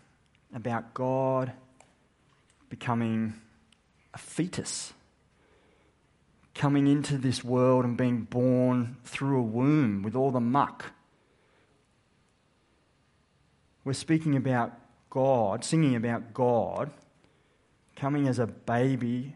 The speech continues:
of which the umbilical cord has to be cut. Even that concept, he,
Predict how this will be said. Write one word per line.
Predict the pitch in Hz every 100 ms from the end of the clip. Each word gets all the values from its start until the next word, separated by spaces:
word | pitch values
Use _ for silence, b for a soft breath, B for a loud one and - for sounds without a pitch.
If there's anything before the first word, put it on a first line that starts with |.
| -
of | 127 120
which | 131 - - -
the | 131 127
umbilical | 120 117 - 143 160 160 143
cord | - 120 107
has | 101 107 -
to | -
be | 92 92
cut. | - - - - - _ _ _ _ b b b b b b b _ _ _ _ _ _ _ _ _ _ -
Even | 135 131 120
that | 127 151 151 -
concept, | - 160 160 135 107 -
he, | 131